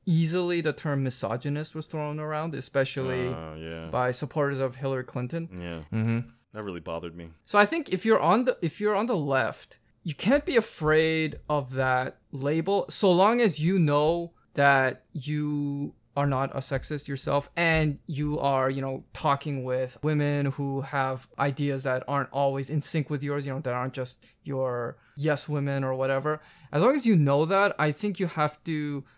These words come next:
Speaker 1: know that i-, if you're in the left, that's gonna be almost like an insult, almost like, "Nanny, nanny, boo, boo, you're a shithead" kind of <laughs> insult, and not get so rattled by it,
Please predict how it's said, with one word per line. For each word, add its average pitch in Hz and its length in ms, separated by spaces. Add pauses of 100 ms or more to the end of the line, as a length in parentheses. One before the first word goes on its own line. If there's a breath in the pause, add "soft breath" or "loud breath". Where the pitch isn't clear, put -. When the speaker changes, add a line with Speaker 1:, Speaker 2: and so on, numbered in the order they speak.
(100)
Speaker 1:
know 190 340
that 165 220
i-, 170 220
if 185 140
you're 196 120
in 220 60
the 196 120
left, 147 340
that's 151 200
gonna 208 180
be 190 520
almost 202 340
like 226 100
an 139 60
insult, 143 360
almost 202 280
like, 180 180 (260 soft breath)
"Nanny, 170 300
nanny, 160 340
boo, 151 240
boo, 143 340
you're 147 260
a - 20
shithead" 147 500
kind 156 200
of - 260
<laughs> 247 80
insult, 196 380 (400 loud breath)
and 156 400
not 170 400
get 180 180
so 160 280
rattled 131 500
by 165 160
it, 190 200